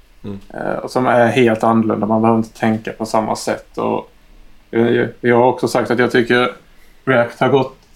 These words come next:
Speaker 2: jag tror jag har sagt det några gånger innan avsnittet, men React har gått från att ha de här så som det var när det var klasskomponenter och lifecycle-metoder. Ett ramverk där de skulle bygga applikationer där ramverket tog hand om renderingen åt en.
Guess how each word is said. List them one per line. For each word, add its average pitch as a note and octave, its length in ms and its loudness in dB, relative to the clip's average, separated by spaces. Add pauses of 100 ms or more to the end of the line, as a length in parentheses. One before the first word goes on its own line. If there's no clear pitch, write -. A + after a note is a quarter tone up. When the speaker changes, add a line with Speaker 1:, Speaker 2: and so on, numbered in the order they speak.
(200)
Speaker 2:
jag - 120 -6
tror D#3 80 -10
jag C3 60 0
har B2+ 60 2
sagt B2+ 160 -2
det B2+ 60 -2
några B2+ 140 0
gånger B2+ 360 2
innan A#2+ 280 2
avsnittet, A#2+ 420 0
men B2+ 120 2
React B2+ 280 2
har C3 80 4
gått C3+ 240 0
från B2 200 -2
att A#2+ 60 2
ha B2 120 4
de A#2 100 0
här A#2+ 160 4
så A#2+ 180 -4
som B2 140 -8
det A#2+ 60 -4
var B2 160 2
när A2+ 80 -4
det A#2 60 -2
var A#2+ 120 0
klasskomponenter A2+ 880 -4
och A2+ 140 -2
lifecycle-metoder. A#2 1000 -2 (400)
Ett C#3 140 -4
ramverk C3+ 380 4
där B2 60 0
de A#2 80 0
skulle A#2+ 180 -2
bygga B2+ 280 2
applikationer A#2 800 0 (580)
där A#2+ 120 2
ramverket A#2+ 580 2
tog A#2+ 120 2
hand A#2+ 220 2
om A#2+ 120 2
renderingen A#2+ 460 4
åt C#3 300 0
en. A2 160 -6